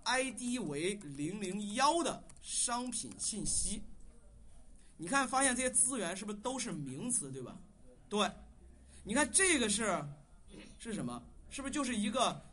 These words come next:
具体到某一个的商品，对吧？没错。啊，然后现在呢，我们说许可，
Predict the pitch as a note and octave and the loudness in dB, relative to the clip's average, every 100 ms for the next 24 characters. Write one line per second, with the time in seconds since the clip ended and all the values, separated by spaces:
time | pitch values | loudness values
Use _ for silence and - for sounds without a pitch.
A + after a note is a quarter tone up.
0 | - - G4 F4 - E3+ D#3+ A3 G#3 G#3 | -4 0 4 6 4 4 4 4 4 4
1 | D#3+ B2 C3 A3 A#3+ G#3 G#3 G3 D3+ A2+ | 2 0 -6 -2 0 0 0 0 -2 -6
2 | F#2 - - - - C#3 C#3 D#3 F3+ G3+ | -10 -14 -18 -20 -18 -14 -6 -4 -2 -4
3 | - - - - - A#2 - - - - | -6 -10 -20 -20 -14 -14 -14 -20 -12 2
4 | C4 F4 F4 E4+ D#4+ D#4 A#3 F#3+ G3+ A#3+ | 6 10 10 8 6 6 6 4 0 0
5 | C4 - - E3+ E4+ - - C3+ | 2 2 0 -2 -4 -2 -6 -6